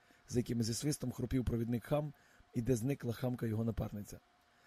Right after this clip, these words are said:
Вона підбігла до розкладу руху поїздів, але на стіні висів розклад із зовсім інакшим маршрутом, що часто буває на наших залізницях. Вона зайшла до купе, дядько знову був повернутий, але цього разу спиною до стіни і дивився в темноту десь під стіл.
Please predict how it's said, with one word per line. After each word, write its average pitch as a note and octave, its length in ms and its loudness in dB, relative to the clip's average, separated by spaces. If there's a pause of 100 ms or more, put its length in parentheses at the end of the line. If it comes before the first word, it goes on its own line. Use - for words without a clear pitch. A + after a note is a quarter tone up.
(220)
Вона D#3 180 6
підбігла D3 400 8
до C#3 120 6
розкладу C3+ 320 6
руху C3+ 200 2
поїздів, C3+ 460 4
але B2+ 140 6
на B2 120 4
стіні C#3 260 -2
висів A#2+ 260 0
розклад C#3 420 0
із B2 80 -2
зовсім C#3+ 440 -2
інакшим B2 340 0
маршрутом, A#2+ 480 -2 (280)
що B2 120 -6
часто C3+ 260 2
буває B2 300 4
на G#2+ 100 4
наших G#2+ 240 0
залізницях. G#2+ 640 -2 (680)
Вона F3+ 160 4
зайшла E3+ 260 4
до C#3 80 2
купе, D#3+ 280 4
дядько C3+ 300 4
знову C3 220 4
був A#2+ 200 2
повернутий, C3+ 520 4
але B2 180 2
цього D3 200 4
разу C#3 180 2
спиною B2+ 360 4
до A2+ 100 4
стіни D3+ 260 -2
і B2+ 100 -2
дивився B2 320 2
в G#2+ 40 -6
темноту B2+ 480 2 (300)
десь A#2+ 200 2
під - 160 -6
стіл. G#2+ 300 -4